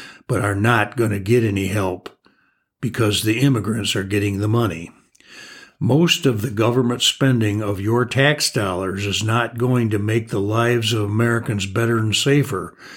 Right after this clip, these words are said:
So where is our democracy gone in this country? Only a few politicians have made the decision to try to get votes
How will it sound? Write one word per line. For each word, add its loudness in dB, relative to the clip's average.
So -2
where 4
is 2
our -2
democracy -2
gone -4
in -8
this -4
country? -8
Only 2
a 2
few -2
politicians 0
have -6
made 2
the 2
decision 0
to -10
try -4
to 0
get 0
votes 0